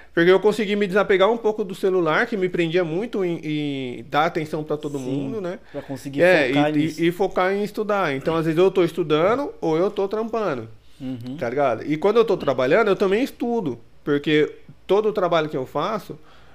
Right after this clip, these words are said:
Speaker 1: eu tento lembrar o que eu fiz pra depois tentar descobrir o que pode acontecer no período. E qualquer novidade que tiver, eu já tô rápido pra poder responder, tá ligado?
Speaker 2: Exatamente.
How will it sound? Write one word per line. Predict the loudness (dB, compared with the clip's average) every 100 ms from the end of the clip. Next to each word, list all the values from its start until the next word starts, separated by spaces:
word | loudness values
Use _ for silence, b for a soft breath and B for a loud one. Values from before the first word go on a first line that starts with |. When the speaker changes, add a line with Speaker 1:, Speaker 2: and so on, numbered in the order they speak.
| b
Speaker 1:
eu | -4
tento | -2 -2 0 -2 -2
lembrar | 0 2 2 2 2 -2 -4
o | -4
que | 0
eu | -2
fiz | 0 -2 -2 -4 -12 -16 -18 -10
pra | -2 0
depois | 0 0 0 0
tentar | -4 -4
descobrir | -4 -6 -4 -2
o | -2 -6
que | -8 -6
pode | -4 -4
acontecer | -6 -6 -8 -6
no | -8 -6
período. | -6 -4 -6 -8 -12 B B B
E | -4
qualquer | 2 0 4 2
novidade | 2 2 4 4 2
que | -8
tiver, | -4 0 4 2 0 -6 -2
eu | 2
já | 2
tô | 0 -2 -4 -6 -20 -20 -20 -20 -20 -10
rápido | 0 0 0 -6
pra | -4
poder | -4 -2 -2
responder, | -4 -6 -4 -2 -2 -4
tá | -8
ligado? | -6 -6
Speaker 2:
Exatamente. | -6 -8 -12